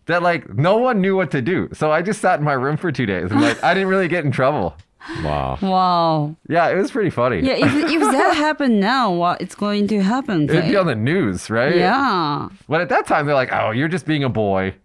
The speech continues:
Speaker 3: Oh.
Speaker 1: Like, yeah, 'cause we had nothing to do at that time. Like, children had nothing to do.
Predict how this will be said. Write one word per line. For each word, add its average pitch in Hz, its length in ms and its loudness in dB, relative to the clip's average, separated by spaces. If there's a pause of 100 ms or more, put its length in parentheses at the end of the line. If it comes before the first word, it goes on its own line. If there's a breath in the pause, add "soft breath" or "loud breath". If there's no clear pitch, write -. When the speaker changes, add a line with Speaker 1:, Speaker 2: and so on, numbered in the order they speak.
Speaker 3:
Oh. 175 1120 0
Speaker 1:
Like, 170 400 0
yeah, 165 300 4
'cause 185 220 -2
we 226 160 0
had 285 220 2
nothing 175 520 0
to 143 100 0
do 135 260 0
at 120 100 -2
that 101 180 0
time. 98 160 0
Like, 131 120 -2
children 240 340 0
had 208 160 2
nothing 123 380 2
to 113 80 0
do. 92 300 -2